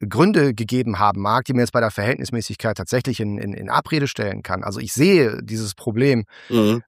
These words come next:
Speaker 1: wie schwer ein, ein, ein Privatleben, ein Leben insgesamt in diesem, äh, Kontrollsystem damit zu vereinbaren ist. Das ist, äh, totaler, äh, eine totale, ja, Zwickmühle, eine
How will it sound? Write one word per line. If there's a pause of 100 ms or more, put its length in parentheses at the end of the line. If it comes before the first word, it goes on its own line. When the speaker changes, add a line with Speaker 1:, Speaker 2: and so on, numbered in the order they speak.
(100)
Speaker 1:
wie
schwer
ein,
ein,
ein
Privatleben,
ein
Leben
insgesamt
in
diesem,
äh,
Kontrollsystem
damit
zu
vereinbaren
ist.
Das
ist, (720)
äh,
totaler, (280)
äh,
eine
totale, (140)
ja, (180)
Zwickmühle,
eine